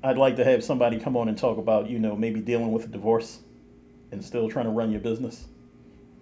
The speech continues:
Right now, we've talked about dealing with illness, and we've talked about the loss of a loved one. So I just really want us to flesh this out a little bit more.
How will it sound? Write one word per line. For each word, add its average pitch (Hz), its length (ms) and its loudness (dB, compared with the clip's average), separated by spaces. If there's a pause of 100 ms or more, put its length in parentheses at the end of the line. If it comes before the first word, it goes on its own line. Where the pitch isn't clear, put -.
(240)
Right 127 220 4
now, 135 180 2
we've 120 180 -2
talked 120 240 2
about 113 260 4
dealing 117 280 0
with 110 180 -2
illness, 127 440 -2 (440)
and 123 120 -6
we've 110 180 -4
talked 117 240 0
about 110 340 0
the 110 500 -2 (260)
loss 120 380 2
of 104 100 -6
a 110 40 -2
loved 110 240 0
one. - 200 -10 (680)
So 117 200 0
I 117 60 2
just 147 200 -2
really 202 240 2
want 165 180 2
us 139 120 -2
to 120 80 -4
flesh 135 480 0
this 113 300 -4
out 113 340 -2
a - 60 -12
little 104 180 -6
bit 104 180 -10
more. 101 260 -6